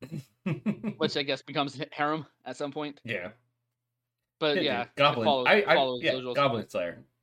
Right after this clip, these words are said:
Speaker 1: Harem. Doesn't even have, even trying to do anything like it. Harem. Still a harem. <laughs>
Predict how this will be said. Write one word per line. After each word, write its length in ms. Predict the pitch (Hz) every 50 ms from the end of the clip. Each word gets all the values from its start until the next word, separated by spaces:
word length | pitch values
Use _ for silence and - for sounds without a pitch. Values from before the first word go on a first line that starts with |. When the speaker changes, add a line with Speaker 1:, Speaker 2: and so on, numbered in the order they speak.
| _ _ _ _ _ _ _ _ _ _
Speaker 1:
Harem. 380 | - 120 113 101 92 92 98 - _ _ _ _ _ _ _ _ _ _ _ _ _ _ _ _ _ _ _ _ _ _ _ _
Doesn't 220 | - 180 208 226 208
even 160 | 185 185 180
have, 240 | 190 214 196 - 165
even 340 | 180 196 180 180 170 160 156
trying 260 | - - 151 160 156
to 60 | 143
do 140 | 131 131 131 -
anything 440 | 135 151 160 147 143 139 147 127 131
like 240 | 123 117 113 104 -
it. 160 | 92 - - _ _ _ -
Harem. 280 | 110 95 85 80 - - _ _ _ _ _ _ _ _ _ _ _ _ _ _ _ _ _ _ _
Still 280 | - - 117 110 101 95
a 20 |
harem. 260 | 95 90 82 80 - _ _ _ _ _ _ _ _ _ _ _ _ _ _ _ _ _ -
<laughs> 100 | 208